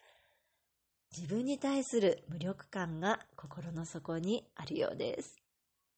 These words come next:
もう一つのタイプは、「あの人が変わるべき。あの人が悪いんだから」と、誰かが何とかすればいいと考えるタイプです。たとえ自分ができることがあっても、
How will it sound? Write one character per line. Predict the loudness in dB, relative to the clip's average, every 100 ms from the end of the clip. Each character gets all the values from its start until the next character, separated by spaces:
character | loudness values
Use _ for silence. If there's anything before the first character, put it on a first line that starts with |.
| _ _ _ _ _ _ _ _ _
も | 2 4
う | 4
一 | 2 0
つ | 0
の | 0
タ | -2 -6
イ | -6
プ | -4
は、 | -2 -4 -8 _ _ _ _ _
「あ | -10 -4
の | -2
人 | 0 0
が | 2 0
変 | -2 -2
わ |
る | -2
べ | -4 -6
き。 | -12 _ _ -20 -20 -20 -20 -12
あ | -4
の | 0
人 | 2 4 4
が | 4
悪 | 4 4
い | 4
ん |
だ | 2
か | 2 0
ら」 | -2 _ _ _ _
と、 | -8 -8 -8 -20 -20 _ _
誰 | -6 4 6
か | 6 2
が | 0
何 | 0 2 2 2
と | 0
か | 0
す | -4 0
れ | 4
ば | 8 8
い |
い | 8 4 -2 _ 6
と | 8 6 0
考 | -10 -6 -2
え | 2
る | 2
タ | 2 0
イ |
プ | 0
で | -2 -2
す。 | -4 -14 _ _ _ _ _ _ _ _ _ _ _ _ _
た | -14 0
と | 4
え | 4
自 | 2 0
分 | 0
が | 0
で | 0 -2
き | 0
る | 2
こ | 2
と | 0
が | 0
あ | -2
っ |
て | -4 -4
も、 | -4 -6